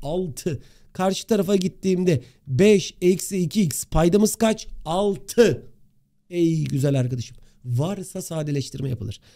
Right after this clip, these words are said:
Solda da altı var, sağda da altı. İkisi de payda da eşitlenir.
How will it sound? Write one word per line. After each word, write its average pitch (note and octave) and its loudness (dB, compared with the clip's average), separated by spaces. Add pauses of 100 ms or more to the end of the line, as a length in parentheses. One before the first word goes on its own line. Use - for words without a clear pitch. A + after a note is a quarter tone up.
(140)
Solda F#3+ 4
da A3+ 6
altı F#3+ 0
var, B3 0
sağda F3 -2
da F3+ -2
altı. C#3+ -6
İkisi F#3 -6
de G#3 -4
payda F3+ -6
da G#3 -4
eşitlenir. D#3+ -6